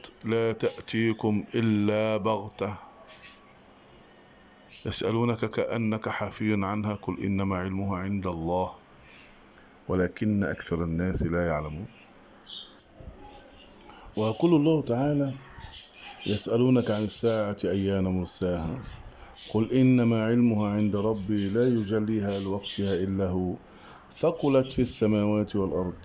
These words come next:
لا تأتيكم إلا بغتة. فجأة، فجأة تعرف إنك أنت بقيت في يوم ال-، ال-، ال-، يوم القيامة خلاص،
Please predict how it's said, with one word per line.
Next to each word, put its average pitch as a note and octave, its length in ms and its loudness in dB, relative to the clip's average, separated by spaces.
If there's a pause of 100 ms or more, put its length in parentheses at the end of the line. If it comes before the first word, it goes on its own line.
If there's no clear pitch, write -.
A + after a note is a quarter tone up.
(200)
لا G2+ 320 0
تأتيكم F#2+ 960 -2
إلا G2 400 0 (160)
بغتة. - 480 -6 (1800)
فجأة، E3 360 -4 (1500)
فجأة D3+ 260 0
تعرف D3+ 340 2
إنك A#2 180 2
أنت D3 140 0
بقيت C3+ 180 4
في - 120 -2
يوم B2+ 200 6
ال-، F#2+ 240 0
ال-، F2+ 220 -4
ال-، E2+ 280 -4
يوم G#2+ 140 2
القيامة E2+ 380 -2
خلاص، - 320 -16